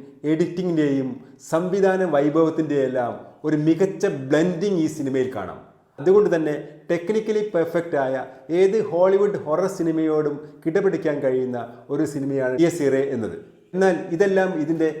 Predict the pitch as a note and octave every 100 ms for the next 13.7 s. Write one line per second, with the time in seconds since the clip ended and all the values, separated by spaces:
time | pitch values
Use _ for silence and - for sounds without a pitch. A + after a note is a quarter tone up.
0 | - D#3 D#3 F3 E3+ G3 C#3+ C3+ D3 D3
1 | C3+ A#2+ - A#2 G2+ E2+ - - E3 G3+
2 | A3+ G3 F#3+ - A#3+ A3 F#3 F#3 F#3+ G3+
3 | E3+ E3 E3 D#3+ D3 C#3+ C3+ C3+ B2 -
4 | - G3 G#3+ D#3+ C3+ C3+ C#3+ C3+ A#2+ A#2
5 | - F#2 D#2 - - _ - D#3 G#3+ F#3+
6 | E3+ D3 - B2 C#3+ C#3+ - A#2+ B2+ -
7 | E3 D3+ B2+ G#2+ F2 D#2+ - - _ _
8 | - F#3+ F3+ D#3 D3+ E3+ F3+ F3+ F#3 F3+
9 | C#3+ D#3 F3 F3+ E3+ D#3 D3 C#3 C3 C3
10 | - - C#3 D3 D#3+ F#3 E3+ E3+ D#3+ D#3
11 | D3 C#3 C3 C3 B2+ A#2+ - - C3+ -
12 | D3+ D#3+ E3 F3 D#3+ C#3 C3 A#2 A2 G#2+
13 | F#2 - - - _ - A3